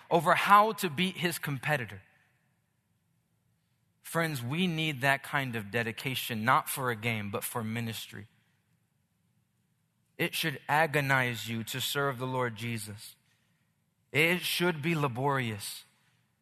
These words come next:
It, it should, it should call you to exert a particular kind of energy that maybe you even think you don't have.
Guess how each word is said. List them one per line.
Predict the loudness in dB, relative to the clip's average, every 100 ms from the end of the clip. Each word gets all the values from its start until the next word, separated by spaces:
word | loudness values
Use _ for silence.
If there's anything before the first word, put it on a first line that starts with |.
| _ _
It, | 0 2
it | 2 0
should, | -2 0 2 2 0 -12 -20 -14
it | -10 -2 -2
should | -2 0 0 0
call | -2 4 6 6
you | 4 -2
to | -2 -2
exert | -2 2 2 2 0 -4
a | -2
particular | 0 0 0 0 2 2
kind | 4 4 4 4
of | 2
energy | 4 4 4 0 4
that | 4
maybe | 4 0 2 0
you | 0 -2
even | 0 0 0
think | 0 0 -2 -4 -10
you | -2 0 0
don't | 4 4 4
have. | 6 8 8 4